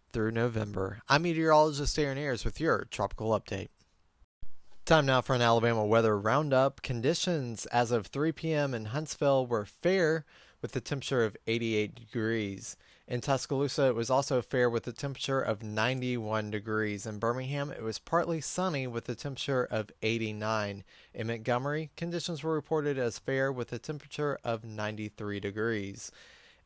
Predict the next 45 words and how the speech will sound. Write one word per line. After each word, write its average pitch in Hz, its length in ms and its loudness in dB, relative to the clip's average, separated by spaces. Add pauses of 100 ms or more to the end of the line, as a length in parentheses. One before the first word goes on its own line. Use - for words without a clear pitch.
And 190 440 2
in 165 280 0
Mobile, 139 640 4
conditions 123 580 -4
were 131 100 -2
reported 127 520 2
as 110 260 -4
fair 151 320 0
with 127 180 -6
a 123 60 0
temperature 165 720 -4
of 107 200 -6
ninety 110 600 -2
degrees. 104 560 -2
This 151 160 -4
has 143 120 -6
been 156 160 -2
your 151 160 0
Alabama 160 460 0
Weather 151 240 0
Roundup 143 480 0 (240)
for 110 140 -6
this 104 240 -2
afternoon. 101 580 -6 (960)
Time 143 200 8
now 127 140 6
for 127 160 2
your 113 120 6
Georgia 120 380 4
Weather 107 380 4
Roundup. 127 520 4
I'm 120 140 2
meteorologist 113 680 4
Aaron 113 200 4
Ayers. 120 260 4
Taking 139 260 2
a 131 60 2
look 135 180 4
at 123 80 -2
conditions 127 560 2
as 120 260 4
of 113 160 4
four 135 280 8
P 135 180 2
M 120 180 4